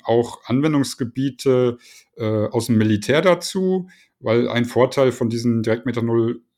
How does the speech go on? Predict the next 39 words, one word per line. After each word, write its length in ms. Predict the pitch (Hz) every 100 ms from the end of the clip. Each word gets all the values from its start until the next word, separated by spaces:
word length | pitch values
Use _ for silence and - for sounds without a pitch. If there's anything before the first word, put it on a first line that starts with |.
| -
äh, 180 | 107 110
Brennstoffzellen 720 | - 120 120 110 - 117 120
ist 140 | 113
halt 260 | 117 104 -
die 260 | 107 107 107
Größe, 480 | - 117 147 - 123
Kompaktheit 800 | 113 104 127 - - 120 120 -
und 260 | 110 107
das 140 | 104 -
geringe 320 | 113 131 107
Gewicht. 480 | 104 107 160 - _ _ _ -
Die 80 |
konnte 200 | 110 127
man 180 | 123 117
halt 160 | 113 107
sehr 220 | 123 123
gut 300 | 117 127 120
im 380 | - 113 113 107
Feldeinsatz 720 | 113 120 113 110 113 110 -
zum 100 | 104
Beispiel 300 | 104 107 107
auch, 240 | 107 117 _ _ _ _ _
ähm, 640 | 98 104 107 107 107 107 -
verwenden. 800 | - 107 139 185 123 120 175 - _ _ _ _ -
Und 800 | 117 120 117 120 120 120 120 120
ja, 120 | 127
so 220 | 110 107 107
hat 100 | -
sich 220 | 107 -
das 100 | 78
S 140 | 117
F 100 | 120
C 140 | - 120 120 - -
Energy 380 | 117 135 113 123
nach 260 | 117 123
und 80 | 123
nach 240 | 110 98 -
weiterentwickelt 920 | 92 160 135 107 - 110 147 156 - -
und 560 | 117 120 120 120 120